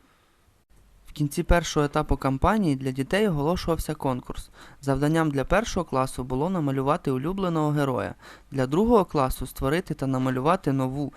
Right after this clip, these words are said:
власну обкладинку до своєї книги. А завдання для третього класу — написати невеличкий твір про свою улюблену казку,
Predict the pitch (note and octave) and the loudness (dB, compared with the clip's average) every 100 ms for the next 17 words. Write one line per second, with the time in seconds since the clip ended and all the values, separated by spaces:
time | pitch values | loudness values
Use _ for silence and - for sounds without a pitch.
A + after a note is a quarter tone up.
0 | - - - C#3+ D3+ - C3+ A#2 C#3+ F3+ | -16 -18 0 2 2 0 -4 -2 0 0
1 | G3 F3+ D3 C#3+ C3 - C3+ D3 F3 C3 | 0 -2 -4 -4 -4 -2 0 0 -2 -4
2 | B2+ B2+ D3 - _ - - - - _ | -6 -6 -10 -16 _ -20 -20 -20 -20 _
3 | - - - - - - - B2+ C3+ C#3 | -20 -20 -20 -20 -20 -12 -6 0 2 2
4 | D3 C#3 B2+ - F#3 A3 G3+ - C3+ B2 | 2 2 0 0 0 4 2 2 -2 -2
5 | B2+ B2 B2 - E3+ - C3 B2 C#3 G3+ | -4 -4 -4 -2 -2 0 -2 0 0 -2
6 | - F3 C#3 C3 B2 - A#2+ - C3 C3+ | -2 -4 0 0 0 -2 -2 -2 0 0
7 | B2+ B2+ B2+ B2 A#2 D3+ G3 - B2 | 0 -2 -2 -4 -2 0 0 -2 -8